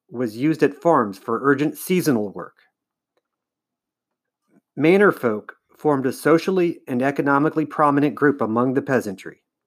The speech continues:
These people received their subsistence from manors, with some acting as enforcers, such as overseeing soccagers, bailiffs, et cetera, and others as artisans.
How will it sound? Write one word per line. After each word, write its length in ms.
These 300
people 320
received 480
their 160
subsistence 680
from 240
manors, 500
with 120
some 360
acting 420
as 260
enforcers, 720
such 320
as 160
overseeing 720
soccagers, 840
bailiffs, 540
et 80
cetera, 500
and 200
others 420
as 140
artisans. 640